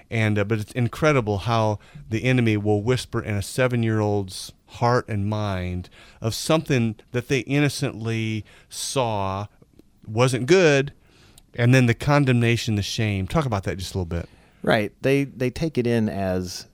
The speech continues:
Speaker 2: "Something's wrong with me. If this is something that I'm not supposed to be doing, and I'm desiring you to do this, something is wrong with me."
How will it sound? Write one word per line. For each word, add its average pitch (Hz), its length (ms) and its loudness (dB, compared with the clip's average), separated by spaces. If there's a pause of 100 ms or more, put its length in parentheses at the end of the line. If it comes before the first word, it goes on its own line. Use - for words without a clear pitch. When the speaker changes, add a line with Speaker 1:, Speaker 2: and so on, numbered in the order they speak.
(340)
Speaker 2:
"Something's 110 480 -2
wrong 101 220 2
with 82 160 -4
me. - 240 -12 (480)
If 117 120 -2
this 151 180 0
is 117 100 -2
something 131 340 -6
that 98 100 -2
I'm 104 140 -2
not 107 280 -2
supposed - 300 -2
to 104 40 -6
be 90 120 -4
doing, 98 460 0
and 98 160 -4
I'm 131 140 -2
desiring 104 420 0
you 98 80 0
to 85 60 -8
do 120 220 2
this, 87 360 -2
something 107 360 -4
is 82 140 -6
wrong 98 260 -4
with 76 160 -8
me." - 240 -14